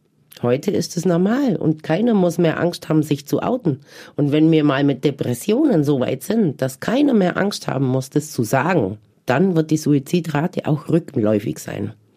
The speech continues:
Weil im Moment sind's um die zehntausend Suizide im Jahr in Deutschland. Das ist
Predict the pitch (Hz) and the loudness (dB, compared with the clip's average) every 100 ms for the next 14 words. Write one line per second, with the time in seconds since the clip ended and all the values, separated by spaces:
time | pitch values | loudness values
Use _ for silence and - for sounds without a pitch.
0 | _ - _ - 131 - 151 143 160 208 | _ -20 _ -2 0 2 4 4 2 0
1 | - 156 156 170 170 160 - 151 165 - | 0 -2 0 2 2 0 0 0 0 0
2 | 160 196 143 135 147 180 180 80 110 101 | 2 2 0 -2 -2 -2 0 0 0 0
3 | - 92 110 - - 127 156 - 87 - | -2 -6 -6 -4 -2 0 -2 -4 -6 -10
4 | - _ _ _ _ - 135 131 139 - | -18 _ _ _ _ -6 -4 -2 -4 -6